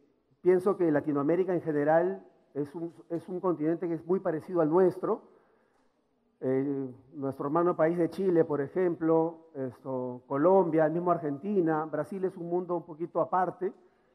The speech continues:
pero son cocinas que, eh, se parecen un poco a la nuestra, pero hay un gran aprecio, un gran conocimiento sobre nuestra cocina, ¿no? Esto,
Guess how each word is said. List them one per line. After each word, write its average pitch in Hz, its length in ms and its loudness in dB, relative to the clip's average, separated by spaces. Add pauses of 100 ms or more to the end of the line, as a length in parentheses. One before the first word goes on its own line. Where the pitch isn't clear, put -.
pero 143 240 -2
son 160 180 0
cocinas 180 400 -4
que, 170 460 -2
eh, 135 340 -4
se 135 140 -4
parecen 185 440 0
un 185 100 -2
poco 185 160 -4
a 170 60 0
la 156 60 0
nuestra, 170 320 -4
pero 160 460 -4
hay 147 140 -4
un 151 80 -4
gran 170 180 -2
aprecio, 175 480 -2
un 151 40 -4
gran 170 140 -2
conocimiento 156 540 -4
sobre 139 220 -6
nuestra 127 240 -10
cocina, 120 440 -6
¿no? 139 200 -12 (640)
Esto, 135 800 -2